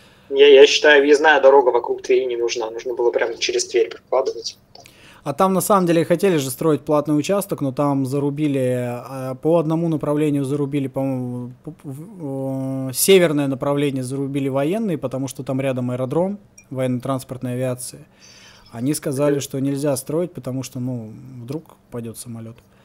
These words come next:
Speaker 2: А, и по южному направлению там какие-то другие были проблемы. И в итоге, в общем, оставили просто по объездной, вот.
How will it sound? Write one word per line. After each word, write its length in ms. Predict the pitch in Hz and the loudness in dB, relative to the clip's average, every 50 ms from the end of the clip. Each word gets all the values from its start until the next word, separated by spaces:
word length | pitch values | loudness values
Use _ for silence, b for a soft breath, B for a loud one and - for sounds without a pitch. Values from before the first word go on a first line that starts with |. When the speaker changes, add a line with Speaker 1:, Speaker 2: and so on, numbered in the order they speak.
| b b b b b b b b b _ _ | b b b b b b b b b _ _
Speaker 2:
А, 680 | 135 120 123 120 123 127 123 123 123 123 120 117 120 123 - _ _ _ _ _ _ _ _ _ _ _ _ 190 170 160 | -8 -6 -4 -4 -2 -4 -4 -4 -4 -4 -6 -8 -10 -12 -16 _ _ _ _ _ _ _ _ _ _ _ _ -20 -14 -10
и 140 | 147 131 127 | -10 -10 -10
по 180 | - - 139 | -4 -2 -2
южному 420 | 139 151 190 226 220 220 202 180 175 | 0 0 0 0 0 0 0 0 0
направлению 520 | 165 139 147 147 151 156 180 185 180 156 | 0 0 0 0 0 0 0 -2 -2 -4
там 180 | 151 151 151 151 | -4 -4 -4 -4
какие-то 300 | 143 139 - 151 - 151 | -8 -10 -10 -10 -8 -8
другие 320 | 143 147 143 131 131 127 | -8 -8 -8 -8 -8 -8
были 200 | 120 117 120 113 | -8 -8 -12 -14
проблемы. 560 | 113 - 120 120 113 120 120 113 110 110 110 120 | -14 -14 -14 -12 -10 -10 -10 -10 -12 -14 -16 -16
И 160 | 147 165 190 | -12 -10 -8
в 80 | 202 202 | -6 -6
итоге, 280 | 196 - 185 165 156 | -4 -4 -4 -2 -4
в 40 | 147 | -4
общем, 300 | 143 139 - - 131 120 | -6 -6 -10 -10 -10 -10
оставили 400 | 120 - - 151 147 139 123 113 110 | -12 -6 -2 -2 0 0 -2 -6 -10
просто 320 | - 123 113 - - 127 | -12 -16 -16 -16 -18 -18
по 140 | - - 117 | -16 -14 -14
объездной, 480 | 113 120 120 117 120 131 143 147 143 | -10 -10 -10 -8 -6 -4 -4 -4 -6
вот. 180 | 127 113 117 | -6 -10 -16